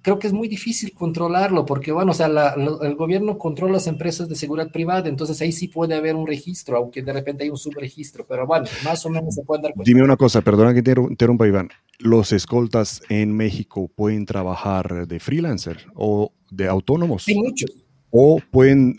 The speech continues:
Speaker 2: o solamente como en Europa, s-, únicamente bajo la, bajo una, una empresa de seguridad?
Speaker 1: No, o sea, mi-, mira, en teo-, en teoría deberían de trabajar dentro de una empresa, pero en la práctica hay mucho freelancer.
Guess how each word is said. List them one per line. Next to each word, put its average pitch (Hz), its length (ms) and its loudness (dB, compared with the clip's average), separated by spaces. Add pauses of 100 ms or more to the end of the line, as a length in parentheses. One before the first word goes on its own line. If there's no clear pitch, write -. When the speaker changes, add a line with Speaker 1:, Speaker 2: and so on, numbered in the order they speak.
Speaker 2:
o 110 240 2
solamente 117 500 2
como 113 260 2
en 101 120 2
Europa, 107 580 2
s-, - 160 -12 (240)
únicamente 117 600 2
bajo 104 380 -2
la, 92 480 -2
bajo 98 260 -8
una, 92 520 -8
una 92 240 -8
empresa 95 400 -6
de 95 80 -4
seguridad? 85 500 -12 (520)
Speaker 1:
No, 262 100 2
o 208 60 6
sea, 214 240 4
mi-, 240 140 -6
mira, 233 520 4
en 190 180 2
teo-, 214 260 4
en 185 200 2
teoría 220 520 2
deberían 180 500 -2
de 170 60 -2
trabajar 151 400 0
dentro 143 260 -4
de 151 80 -2
una 151 140 -2
empresa, 151 360 -2
pero 143 140 0
en 147 60 -2
la 143 80 -2
práctica 165 400 0
hay 147 80 4
mucho 135 260 -4
freelancer. - 580 -14